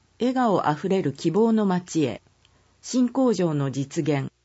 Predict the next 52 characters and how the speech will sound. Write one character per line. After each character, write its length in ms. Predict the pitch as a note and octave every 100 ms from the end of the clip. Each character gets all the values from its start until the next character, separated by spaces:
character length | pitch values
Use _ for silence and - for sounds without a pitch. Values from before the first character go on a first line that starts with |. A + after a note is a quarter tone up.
| _ _
そ 160 | G3
し 140 | F#3 -
て 160 | F#3+
佐 120 | F#3
伯 340 | G#3 A#3+ B3+ -
区 100 | -
と 140 | D#3+
歩 280 | C#3+ D#3 E3+
む 100 | C#3+
こ 160 | - D3+
れ 100 | D#3+
か 160 | D#3+
ら。 180 | C#3+ C3+ - _ _ _ _ _ _ _ _ _ _ _ _ _
区 140 | -
内 280 | B3+ A#3 G3
高 220 | F#3 A3
校 220 | A3 B3 A#3+
生 260 | A3+ G3+
に 140 | F3+ D#3+
よ 140 | D3+
る 100 | C#3
ス 160 | C3+ -
テ 200 | G3+ G3+
ー 20 |
ジ 120 | G3
発 220 | F3 F#3+ - D3+
表 180 | C#3 C#3
な 140 | D3
ど。 200 | B2 - _ _ _ _ _ _ _ _ _ _ _ _ _ _ _ _ _
県 220 | A3+ A#3+ A#3+
立 500 | A#3 A3+ F#3+ F3+ -
由 120 | B3
紀 180 | C4 G3
南 400 | E3+ F3 A3+ A3+
高 240 | A3+ G#3+
等 220 | G#3+ G#3+ G3+
学 220 | F#3+ F#3+ _
校 400 | D#3 C#3+ C3 -
和 80 | - D#3
太 160 | G#3+
鼓 280 | A3 - G3+
部、 220 | D3 A#2+ - _ _ _ _ -
オ 140 | G3+
ー 40 |
プ 180 | G#3+ A3
ニ 100 | G#3
ン 80 | G3+
グ 140 | F#3
イ 100 | F3
ベ 140 | D3 C3
ン 80 | A#2
ト。 240 | - G2